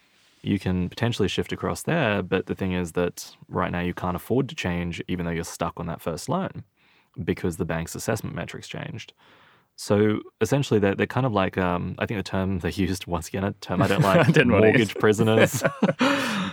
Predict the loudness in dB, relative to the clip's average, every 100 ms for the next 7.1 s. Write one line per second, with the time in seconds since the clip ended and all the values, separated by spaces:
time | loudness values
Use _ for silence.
0 | -4 0 2 2 0 -8 0 4 6 6
1 | 4 2 0 0 4 4 4 2 4 2
2 | 2 2 2 2 -2 -2 -2 0 2 0
3 | 2 2 2 2 -8 -4 0 2 2 2
4 | 0 4 4 4 2 2 4 4 4 2
5 | 2 2 2 4 4 4 4 4 2 4
6 | 6 6 6 6 4 0 0 2 2 2
7 | 0